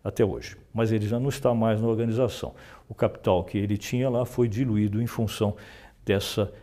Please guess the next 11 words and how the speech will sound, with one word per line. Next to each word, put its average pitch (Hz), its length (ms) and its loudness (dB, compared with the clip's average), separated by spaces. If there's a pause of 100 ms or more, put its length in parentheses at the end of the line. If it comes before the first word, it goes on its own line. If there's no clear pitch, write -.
desse 120 280 4
acordo 101 500 -2
judicial. 101 480 -4 (920)
Aliás, 123 280 6
foi 131 120 4
um 127 80 6
acordo 120 360 6
extrajudicial, 117 880 6 (300)
foi 107 160 -2
feito 113 320 2
administrativamente. 110 1400 0